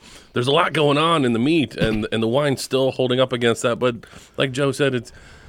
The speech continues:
it's still remaining a little bit delicate,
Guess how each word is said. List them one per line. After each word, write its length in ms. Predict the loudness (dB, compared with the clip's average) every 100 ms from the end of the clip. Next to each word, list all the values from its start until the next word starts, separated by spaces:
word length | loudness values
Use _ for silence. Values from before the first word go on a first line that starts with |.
| -8
it's 160 | -6 -2
still 300 | 0 2 2
remaining 420 | 2 0 0 2
a 60 | 2
little 200 | 0 0
bit 180 | -2 0
delicate, 640 | 2 0 -2 -4 -4 -12